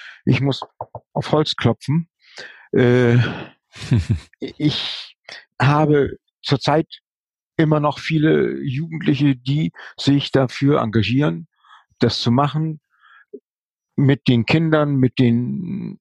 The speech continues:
Speaker 1: mm, Einsätzen und, und, und.
Speaker 2: Mhm. Dann habe ich es richtig verstanden. Also noch habt ihr glücklicherweise kein Nachwuchsproblem.
Speaker 1: Nein, bei den Erwachsenen fehlt uns das Prob-, äh, die,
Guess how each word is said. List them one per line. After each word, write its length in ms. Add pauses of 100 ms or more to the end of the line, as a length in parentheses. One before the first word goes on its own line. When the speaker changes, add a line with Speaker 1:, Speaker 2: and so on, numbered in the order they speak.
(160)
Speaker 1:
mm, 520
Einsätzen 680
und, 220
und, 140
und. 220 (300)
Speaker 2:
Mhm. 420 (720)
Dann 120
habe 100
ich 60
es 60
richtig 180
verstanden. 380
Also 200
noch 540 (200)
habt 200
ihr 120
glücklicherweise 760
kein 460
Nachwuchsproblem. 1000 (380)
Speaker 1:
Nein, 1400
bei 140
den 100
Erwachsenen 680
fehlt 260
uns 200
das 260 (100)
Prob-, 320
äh, 340
die, 220